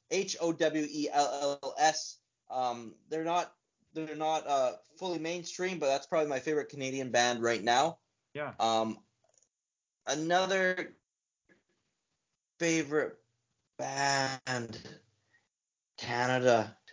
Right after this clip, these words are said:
Speaker 1: So how would I just give you my favorite Canadian band, and that would
Speaker 2: Sure.
Speaker 1: be Howells. <laughs> Okay.
Speaker 2: Okay. All right. Tell me your top two or three books,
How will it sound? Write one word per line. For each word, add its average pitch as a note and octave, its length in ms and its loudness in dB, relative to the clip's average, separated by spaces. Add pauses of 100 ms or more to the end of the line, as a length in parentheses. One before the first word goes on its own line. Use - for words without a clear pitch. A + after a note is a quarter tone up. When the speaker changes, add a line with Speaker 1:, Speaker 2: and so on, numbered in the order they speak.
(120)
Speaker 1:
So E3 320 12
how F3+ 120 6
would F3+ 80 0
I F3 100 6
just E3+ 200 -4
give E3 100 -2
you D#3+ 80 2
my C#3+ 120 0
favorite D#3+ 440 -4
Canadian D3 420 -2
band, C3+ 320 2
and A#2+ 120 -4
that B2 100 4
would A#2 80 -8
Speaker 2:
Sure. D3 200 6
Speaker 1:
be C3 80 -2
Howells. A#2 680 -2 (100)
<laughs> - 0 - (380)
Okay. B2+ 280 2 (320)
Speaker 2:
Okay. - 0 - (420)
All A#2 140 -4
right. B2 280 0 (380)
Tell F3 160 -6
me D#3 200 -6
your B2 320 0
top C3 340 -8
two C#3 160 -6
or B2+ 100 -2
three A#2+ 360 -10
books, - 600 -12